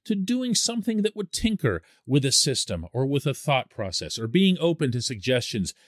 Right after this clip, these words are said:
that are made from either above or below him in the hierarchy. This is a head coach who, when things aren't going great with the power play, will simply invite Sidney Crosby, Evgeny Malkin,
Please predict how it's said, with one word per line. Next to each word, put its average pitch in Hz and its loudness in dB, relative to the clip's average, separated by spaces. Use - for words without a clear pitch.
that 123 2
are 113 2
made 110 -2
from 120 0
either 120 2
above 131 0
or 113 4
below 120 2
him 90 -2
in 110 -4
the 120 0
hierarchy. 135 0
This 214 6
is 127 2
a 156 2
head 185 0
coach 160 -2
who, 175 4
when 180 0
things 214 2
aren't 190 -2
going 180 -4
great 156 0
with 131 -6
the 123 -10
power 208 -2
play, 107 -2
will 175 -4
simply 247 2
invite 180 2
Sidney 214 -2
Crosby, 180 0
Evgeny 180 0
Malkin, 165 0